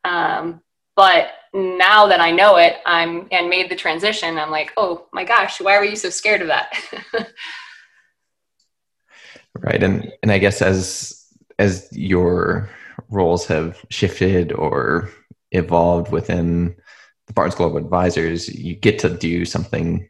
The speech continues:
Speaker 2: slightly different every day or have different conversations with prospective clients or even within the team. So I'm, I'm sure the conversations that you have kind of keep you on your toes.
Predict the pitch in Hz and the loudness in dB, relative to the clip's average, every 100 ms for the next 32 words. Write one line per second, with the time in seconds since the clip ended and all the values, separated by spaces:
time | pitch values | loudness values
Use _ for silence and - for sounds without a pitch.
0 | - - - 82 78 - 80 69 - _ | -18 -12 -6 -6 -4 -4 -4 -6 -10 _
1 | _ _ 92 87 85 85 85 87 85 85 | _ _ -4 0 0 2 2 2 -2 -6
2 | - - - - - - - - - - | -16 -20 -12 -10 -6 -6 -6 -6 -6 -6
3 | - - - - - - - - - - | -8 -8 -6 -6 -6 -8 -12 -20 -18 -18
4 | - _ - - 87 - - 82 85 80 | -20 _ -20 -8 -6 -6 -6 -2 2 2
5 | 80 80 78 - 67 71 80 78 78 82 | 2 0 -2 -4 -2 0 0 -2 -4 -4
6 | - - 82 76 - - - 95 - - | -6 -4 -4 -4 -6 -8 -8 -10 -12 -12
7 | 50 - _ 71 - 87 80 - _ - | -10 -10 _ -10 -2 0 0 -4 _ -10
8 | - 85 - 90 85 85 85 101 69 76 | -6 -4 0 0 0 -4 -4 -4 -6 -8
9 | - - - - - 53 - - - 104 | -10 -12 -12 -14 -14 -12 -10 -8 -8 -8
10 | - | -14